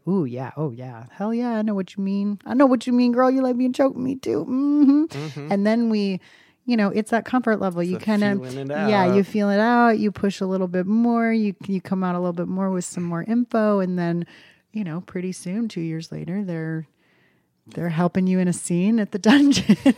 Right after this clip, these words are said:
Speaker 2: Hundred percent. Be like, "Hey, you want a high five after this?"
Speaker 1: Yeah,
Speaker 2: Yes.
Speaker 1: right. And they're your ride or die. So I, I
Speaker 2: <laughs>
Speaker 1: think that's what it would probably look like for me.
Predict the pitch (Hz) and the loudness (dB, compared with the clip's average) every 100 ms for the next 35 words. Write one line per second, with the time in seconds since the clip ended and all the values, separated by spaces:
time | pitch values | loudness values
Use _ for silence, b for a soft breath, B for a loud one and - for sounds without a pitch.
0 | 339 220 220 - 120 - 123 - 113 107 | 2 2 0 0 0 0 2 0 0 0
1 | 107 - 135 127 113 117 113 117 110 110 | -2 0 2 2 0 2 2 2 2 2
2 | 113 113 127 135 117 - 240 277 294 226 | 0 -2 -6 -6 -4 -2 0 2 2 2
3 | 180 180 180 190 220 277 220 196 190 190 | 2 0 2 4 4 2 2 2 4 2
4 | 196 190 185 190 190 202 160 - 220 208 | 2 2 2 2 0 0 -2 2 6 8
5 | 202 156 208 208 208 226 277 302 233 208 | 6 4 2 2 4 4 4 4 4 2
6 | 208 190 170 156 165 156 160 156 147 147 | 0 0 0 -2 -4 -6 -8 -8 -10 -10
7 | 147 151 - 131 151 - 151 147 139 139 | -10 -12 -14 -14 -14 -10 -6 -6 -6 -10